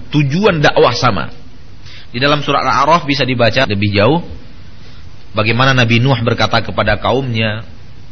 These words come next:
"U'budullah ma lakum min ilahin ghairuh." "Beribadahlah hanya kepada Allah, tidak ada lagi ilah selain Allah untuk kalian."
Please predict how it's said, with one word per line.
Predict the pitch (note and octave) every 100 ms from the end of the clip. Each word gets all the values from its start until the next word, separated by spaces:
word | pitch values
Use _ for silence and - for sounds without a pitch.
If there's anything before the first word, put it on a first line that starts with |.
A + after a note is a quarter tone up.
| - - - - - - - C3
"U'budullah | A2 A#2+ A#2+ A#2+ A2+ C3+ B2+ B2
ma | B2+
lakum | A2 A2 A2+
min | A2
ilahin | A#2 B2+ A#2+ A2+
ghairuh." | A2+ C#3 C3+ B2 - - - - - -
"Beribadahlah | A#2+ A#2+ C3 C3+ B2
hanya | A#2+
kepada | A2+ A2 A#2+
Allah, | A2+ C3+ C#3+
tidak | C#3 - F3 E3+
ada | D3+
lagi | C#3 C3 C3+
ilah | C#3 A#2
selain | - B2 A#2
Allah | A2 A2+ A2+ G2+
untuk | G2+ G#2
kalian." | G#2 G2 F#2 E2